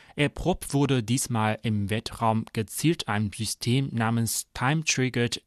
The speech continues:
Ethernet, T T E, wobei es sich chinesischen Ingenieuren zufolge um ein Hochgeschwindigkeits-lan im Raumschiff handelt,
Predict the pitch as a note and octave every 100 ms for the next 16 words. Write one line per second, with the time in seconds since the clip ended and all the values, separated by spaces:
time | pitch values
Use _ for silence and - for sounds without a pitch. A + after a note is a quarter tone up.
0 | - C3+ - C#3+ C#3+ C#3+ - _ _ -
1 | C3 B2+ C3 B2 - D3 F#3+ - _ _
2 | _ A#2+ A2 C#3+ E3+ A#2+ A2 - C#3+ -
3 | - A2 B2+ C3+ - B2 B2 A#2 A2 G#2+
4 | A#2+ C#3+ C#3 B2+ - - G2 A2 A2+ B2
5 | B2 B2 - - - _ - C3+ B2+ A2+
6 | A#2 G#2+ D3+ C3+ - B2 C3+ C3 A#2+ A#2
7 | - G#2+ A2 C3 D3+ - A2+ G2+ A#2+ C#3
8 | D3+ - B2 A#2+ - - D#3 D3+ D3+